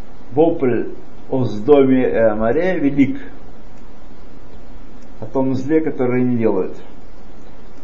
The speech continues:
«Везе море аль есод аасери азе». Это указывает на эту десятую основу, что Всевышний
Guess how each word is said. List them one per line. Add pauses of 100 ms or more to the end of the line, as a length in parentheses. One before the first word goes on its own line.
«Везе
море
аль
есод
аасери
азе». (160)
Это
указывает
на
эту (100)
десятую
основу, (580)
что
Всевышний